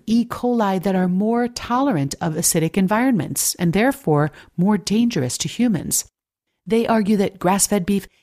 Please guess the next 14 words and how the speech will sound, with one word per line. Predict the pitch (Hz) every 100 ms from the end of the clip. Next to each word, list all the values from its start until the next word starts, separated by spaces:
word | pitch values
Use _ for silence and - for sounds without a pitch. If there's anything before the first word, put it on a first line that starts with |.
| -
is | 175 160
less | 151 180 202 -
likely | 175 170 165
to | 143
be | 156
contaminated | - 156 160 156 147 131 123 - -
with | 165 143
harmful | 156 139 151
bacteria. | 143 135 - 139 123 - _ _ _ _ _
However, | 247 262 226 233
this | 262 349 -
widely | 170 165 180 196 196 214
believed | 185 185 185 -
argument | 170 160 170 170 170